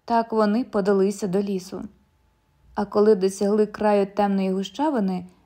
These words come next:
Белі прихилився до голого стовбура сосни і гукнув:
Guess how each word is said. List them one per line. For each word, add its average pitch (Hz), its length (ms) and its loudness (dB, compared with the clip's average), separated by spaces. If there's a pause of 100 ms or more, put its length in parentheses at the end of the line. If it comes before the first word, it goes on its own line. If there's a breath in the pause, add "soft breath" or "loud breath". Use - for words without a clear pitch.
(160 loud breath)
Белі 226 400 2
прихилився 208 680 0
до 185 140 0
голого 190 340 2
стовбура 233 560 -2
сосни 196 540 -6 (140)
і 196 140 -2
гукнув: 190 420 -6